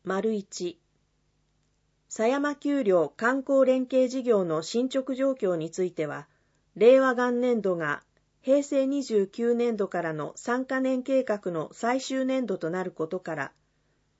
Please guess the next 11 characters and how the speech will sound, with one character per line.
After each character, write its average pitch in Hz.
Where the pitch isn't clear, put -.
平 277
成 277
三 254
十 254
年 254
度 196
に 175
作 -
成 196
し 196
た 175